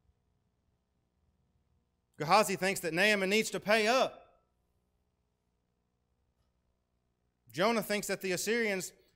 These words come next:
they need to pay, they need to be judged.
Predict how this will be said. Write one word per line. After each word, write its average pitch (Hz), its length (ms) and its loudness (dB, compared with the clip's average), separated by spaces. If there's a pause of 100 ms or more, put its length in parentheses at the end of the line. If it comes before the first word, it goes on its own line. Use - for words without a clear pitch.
they 185 120 2
need 254 220 2
to 208 100 -2
pay, 247 460 2
they 214 140 0
need 240 140 -6
to 240 60 -10
be 208 200 -6
judged. 214 840 2